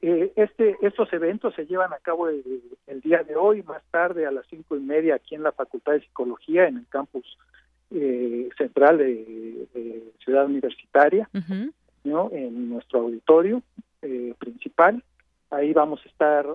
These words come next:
Speaker 1: reunidos en este evento y seguramente estaremos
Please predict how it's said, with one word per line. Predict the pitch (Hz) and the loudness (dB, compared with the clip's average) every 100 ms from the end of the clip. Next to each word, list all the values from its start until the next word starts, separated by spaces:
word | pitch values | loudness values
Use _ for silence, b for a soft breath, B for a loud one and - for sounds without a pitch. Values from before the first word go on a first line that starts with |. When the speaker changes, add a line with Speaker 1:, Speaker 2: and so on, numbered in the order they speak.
| 165 | -8
Speaker 1:
reunidos | 139 143 147 170 180 180 - | -4 -4 -4 -4 0 0 0
en | 139 | -6
este | 143 - - 139 131 131 - | -8 -8 -8 -6 -8 -6 -2
evento | 151 170 180 - 240 - _ | 2 2 0 0 -2 -2 _
y | 165 143 143 139 139 135 135 131 151 _ - - _ _ _ _ | -8 -6 -6 -6 -6 -4 -6 -8 -12 _ -20 -20 _ _ _ _
seguramente | 170 151 165 160 160 156 - 156 151 139 | 4 6 6 4 2 -8 -6 -4 -2 -2
estaremos | 131 - 135 143 147 147 | -4 -6 -2 -2 -4 -10